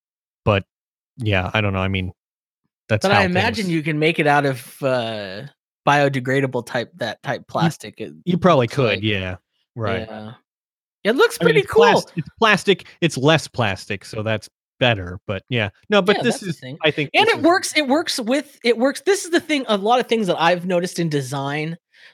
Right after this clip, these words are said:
Speaker 2: lately is, is that our modern design princ-, things that we've come up with work against the laws of physics and nature
Speaker 1: Mm-hmm.
Speaker 2: instead of working with them. So, like, this bottle is like, "Hey,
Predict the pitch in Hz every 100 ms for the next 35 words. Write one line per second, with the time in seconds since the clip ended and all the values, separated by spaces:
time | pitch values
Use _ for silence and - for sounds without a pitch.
0 | - 175 180 196 180 160 151 151 170 151
1 | 160 147 - - - _ _ 185 185 180
2 | 175 185 202 226 185 175 139 156 160 170
3 | 175 170 180 - 170 - _ 190 180 175
4 | 170 170 185 180 156 - _ 196 190 190
5 | 220 208 - _ _ _ _ - 165 214
6 | 254 - - - _ _ - 170 147 170
7 | 214 - - 175 160 151 165 147 - -
8 | 156 190 - 175 151 135 143 - 196 208
9 | 240 _ _ _ _ 135 117 101 95 -
10 | 185 254 254 220 214 208 202 160 139 _
11 | _ 156 247 214 170 151 131 - 196 208
12 | 160 302 - 240 302 311 269 180 185 156
13 | - _ _ _ -